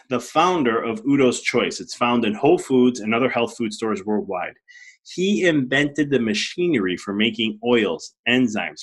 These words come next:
probiotics, and more. Udo first pioneered flaxseed oil and the healthy fats industry. Udo is an acclaimed author, speaker, and expert on total sexy health. He has an eight-step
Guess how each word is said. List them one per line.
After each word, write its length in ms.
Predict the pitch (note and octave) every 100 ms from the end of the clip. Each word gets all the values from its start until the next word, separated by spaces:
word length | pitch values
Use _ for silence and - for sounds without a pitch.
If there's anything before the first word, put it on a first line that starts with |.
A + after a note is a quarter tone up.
| - -
probiotics, 640 | D#3+ D#3 B2+ A#2+ G#2+ -
and 100 | F#2
more. 360 | G2 F#2+ D2+ _ - - _ -
Udo 240 | C#3 D#3+ D3
first 380 | - D3 D#3+ -
pioneered 580 | - D#3 C#3 C#3 C3+ A2
flaxseed 520 | B2+ B2+ - A#2+ G#2+
oil 260 | G2+ G2 -
and 200 | G#2 G2+
the 60 | G2
healthy 340 | A#2 A#2 A#2
fats 380 | G#2 G2+ G2 - G2
industry. 420 | G2 F2 - - _ _ _ _ - _ B2+
Udo 140 | C#3+
is 100 | C3
an 120 | B2
acclaimed 580 | A2+ - C3 C3+ D3 C3+
author, 440 | B2+ B2 B2 F2
speaker, 540 | D2+ - C#3 C#3 - F#2+
and 160 | F2+ -
expert 380 | C3+ C3 - G2+
on 140 | F2+ D#2+
total 300 | - C3+ D3
sexy 440 | - C3+ B2 - G#2
health. 340 | - G#2 - - - - -
He 100 | C3
has 180 | B2+
an 160 | A#2 - -
eight-step 640 | D#3+ - - - C#3